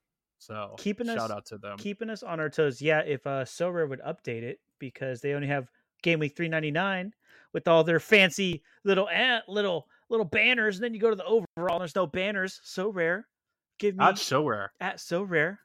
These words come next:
Speaker 1: Fix your
Speaker 2: Why doesn't it
Speaker 1: stuff.
Speaker 2: look pretty? Show it up. Also, give me the rest of the weeks. You know, we're in game week four oh two coming up. You're only showing me one. What's going on? But it's okay. We're having fun.
Speaker 1: Can we,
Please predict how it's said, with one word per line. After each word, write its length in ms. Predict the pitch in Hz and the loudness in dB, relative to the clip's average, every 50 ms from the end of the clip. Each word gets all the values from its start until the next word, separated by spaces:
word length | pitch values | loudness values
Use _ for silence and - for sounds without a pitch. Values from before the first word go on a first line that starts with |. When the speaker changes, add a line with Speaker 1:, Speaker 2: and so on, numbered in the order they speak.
| _ _ | _ _
Speaker 1:
Fix 280 | - 165 - - - - - | -2 -2 -2 -4 -8 -10 -6
your 200 | 127 120 110 107 | -4 -4 -4 -2
Speaker 2:
Why 120 | 127 160 170 202 | 0 0 2 2
doesn't 40 | |
it 20 | 202 196 131 | 0 -2 -2
Speaker 1:
stuff. 40 | 127 | -2
Speaker 2:
look 140 | 190 175 - | -4 -6 -8
pretty? 340 | - 190 214 240 233 202 - _ _ _ _ | -8 -8 -8 -8 -8 -10 -14 _ _ _ _
Show 280 | - - - 196 196 | -10 -8 -6 -4 -4
it 120 | 202 190 190 | -4 -2 0
up. 200 | 202 220 208 220 - | -2 -2 -2 -4 -6
Also, 300 | - 175 180 - 185 170 | -8 -8 -6 -6 -8 -10
give 160 | - 185 190 | -10 -10 -12
me 60 | 196 190 | -8 -6
the 100 | 170 151 | -4 -4
rest 240 | 143 151 190 - - | -2 -4 -4 -4 -6
of 80 | 185 | -8
the 80 | 151 147 | -6 -6
weeks. 280 | 135 135 135 147 - - | -6 -6 -8 -8 -10 -10
You 60 | 160 | -8
know, 120 | 151 147 | -8 -8
we're 100 | 151 156 | -8 -8
in 80 | 147 139 | -10 -10
game 220 | 127 147 156 160 160 | -8 -10 -10 -10 -10
week 260 | 160 151 143 _ _ _ _ _ | -12 -12 -14 _ _ _ _ _
four 200 | _ - 156 151 143 | _ -8 -6 -6 -6
oh 60 | 139 | -6
two 220 | 131 - - 175 | -8 -10 -14 -14
coming 280 | 175 - 180 143 139 135 | -10 -10 -8 -8 -8 -8
up. 140 | 139 147 156 | -8 -8 -8
You're 120 | 151 143 143 | -8 -10 -10
only 100 | 147 143 | -10 -10
showing 280 | - - 165 151 139 | -10 -10 -10 -10 -10
me 80 | 139 120 | -10 -12
one. 360 | 110 120 151 180 180 170 170 - _ _ _ _ _ - | -12 -12 -12 -12 -12 -14 -16 -18 _ _ _ _ _ -10
What's 160 | 151 147 - | -10 -10 -10
going 300 | - - 165 156 156 151 | -10 -8 -8 -6 -6 -4
on? 220 | 165 185 208 208 | -4 -4 -4 -4
But 120 | 190 202 196 | -2 -2 -2
it's 140 | 247 - - | -2 -2 -6
okay. 260 | 302 - - 302 294 | -8 -6 -4 -4 -4
We're 100 | 262 254 | -2 -2
having 240 | 240 254 269 269 247 - - | -2 -2 -2 -2 -6 -4 -2
fun. 100 | 247 247 | 2 4
Speaker 1:
Can 160 | 240 143 151 156 | 4 4 4 4
we, 300 | 160 170 175 180 180 | 2 2 2 0 -2